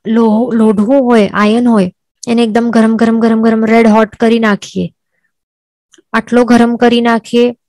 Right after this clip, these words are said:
તો પછી red hot થઈ જાય, તો આપણને લાગે કે આ અગ-, અગ્નિ અંદર પેસી ગઈ છે. લાગે નહીં, સાચે લગ્નિ-, અ, જે અગ્નિ હોય, તો તે એની અંદર પેસી જાય છે, આયનની અંદર.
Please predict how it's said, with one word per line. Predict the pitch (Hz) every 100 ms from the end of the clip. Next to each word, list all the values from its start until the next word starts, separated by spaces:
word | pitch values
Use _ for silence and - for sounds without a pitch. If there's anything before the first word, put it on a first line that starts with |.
| _ _ - _ _ _ _ _ _ -
તો | 240
પછી | 240 240 - 254 262 - - -
red | 226 226
hot | 233 233
થઈ | - 240 240
જાય, | 220
તો | 202 233
આપણને | 220 208 220 233
લાગે | 226 214 226
કે | 220 226
આ | 226
અગ-, | 196 185 196
અગ્નિ | - 196 202 240
અંદર | 226 214 233
પેસી | 233 214 -
ગઈ | 233 214
છે. | 196 - 185 190 - _ _ _ _ _ -
લાગે | 202 196
નહીં, | 226
સાચે | 233 214 196 226 233
લગ્નિ-, | 226 214 208 220 -
અ, | 175 208
જે | 196
અગ્નિ | - 214 202 233
હોય, | 226 208
તો | 208
તે | 202 226 240 _ - - - _
એની | 226 220
અંદર | 220 226
પેસી | 220 214 202 233
જાય | 220 202
છે, | 196 208
આયનની | 190 196 202 202 202
અંદર. | 180 175